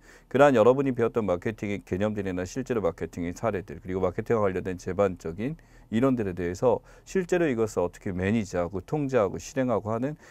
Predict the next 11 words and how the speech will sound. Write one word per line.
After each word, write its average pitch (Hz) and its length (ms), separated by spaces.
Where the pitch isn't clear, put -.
구체적인 151 500
내용들을 85 400
좀 113 180
더 107 80
다룬다라고 90 600
생각하시면 95 680
됩니다. 85 440
그러나 123 520
실제로 175 540
우리가 95 440
실행과 131 480